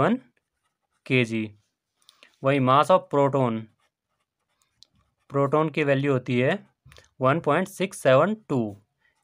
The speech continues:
into ten to the power minus twenty seven के जी। वहीं न्यूट्रॉन, न्यूट्रॉन की वैल्यू होती है वन पॉइंट सिक्स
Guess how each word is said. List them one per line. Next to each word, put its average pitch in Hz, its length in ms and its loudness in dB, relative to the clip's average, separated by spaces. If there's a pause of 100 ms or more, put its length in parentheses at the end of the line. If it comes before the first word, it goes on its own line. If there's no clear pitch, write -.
(100)
into 143 300 -4
ten 139 240 -2
to 143 140 -2
the 143 80 -6
power 135 320 6 (680)
minus 131 540 0 (840)
twenty 135 300 0
seven 143 400 4 (720)
के 127 160 0
जी। 113 180 -4 (880)
वहीं 151 240 0
न्यूट्रॉन, 131 580 0 (2500)
न्यूट्रॉन 143 560 2
की 170 180 -6
वैल्यू 147 280 0
होती 123 240 -2
है 143 140 2
वन 143 280 0
पॉइंट 147 300 -2
सिक्स - 380 -12